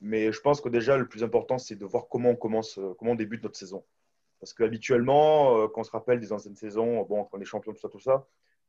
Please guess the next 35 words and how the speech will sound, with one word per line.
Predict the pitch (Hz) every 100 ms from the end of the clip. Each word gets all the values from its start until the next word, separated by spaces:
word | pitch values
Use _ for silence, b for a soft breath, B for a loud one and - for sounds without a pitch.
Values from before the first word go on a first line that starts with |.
| _ _ _ 85
euh, | 92 90 87
moi, | 120 147
j'ai | 123
un | 117 107 98 -
vif | 127 135
souvenir | - 123 139 160 131
de | 110 120 113
quasiment | 123 113 131 135
les | 117 113
quatre | 151 147
premiers | 147 143
matchs, | 143 156 - -
on | 104
fait | 117
quasiment | 120 113 131
du | 120
trois | -
sur | 120 117
quatre, | 98 -
il |
me | 101
semble. | 90 76 _ _ _ _
Vraiment, | 113 117 139
on, | 127 101
en |
général, | 113 117 120
on | 131
débute | 120 101 101
bien | 127
les | 127
saisons, | 117 117 135 139
après, | 101 - 123
on, | 120 107
les, | 104 101
on, | 98 98 98 95